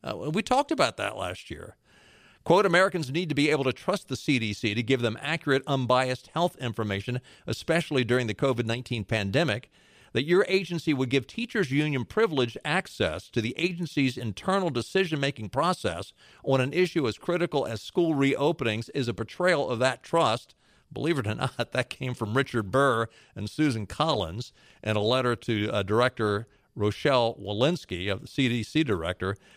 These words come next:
back in June of twenty twenty-one. As a first step to rebuilding public confidence, the C D C needs to be transparent about how the teachers union came to have such extraordinary input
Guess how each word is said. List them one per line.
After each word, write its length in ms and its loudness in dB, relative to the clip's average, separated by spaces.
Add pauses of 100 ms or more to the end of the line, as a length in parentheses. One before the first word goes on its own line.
back 260 0
in 100 -2
June 220 0
of 80 -4
twenty 240 -2
twenty-one. 800 -2 (420)
As 80 -6
a 60 -4
first 240 0
step 240 0
to 100 -6
rebuilding 480 0
public 320 -6
confidence, 480 0
the 100 -10
C 220 0
D 100 0
C 240 -4
needs 200 -4
to 60 -10
be 100 -8
transparent 600 -2
about 220 0
how 140 -4
the 80 -2
teachers 420 -4
union 360 0 (300)
came 260 0
to 100 2
have 280 0
such 280 -4
extraordinary 680 0
input 580 0